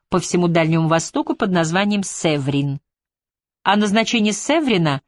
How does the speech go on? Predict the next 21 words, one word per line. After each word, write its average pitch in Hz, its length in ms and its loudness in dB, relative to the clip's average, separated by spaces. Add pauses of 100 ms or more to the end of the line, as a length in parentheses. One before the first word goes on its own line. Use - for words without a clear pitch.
(500)
четко 277 480 0
говорится 285 540 0
в 196 160 0
выкраденном 233 600 0
документе 196 720 0 (300)
о 180 120 2
его 165 180 2
формировании. 123 840 -2 (400)
Цель: - 380 -2 (520)
ослабление 208 800 2 (240)
ревизионистского 190 880 2
Китая, 160 460 2
который 180 380 0
официально 170 640 0
признан 165 460 0 (240)
Центральным 175 560 0
комитетом 170 500 0
Коммунистической 165 720 -2
партии 156 340 2
Советского 151 520 -2
Союза 160 520 -2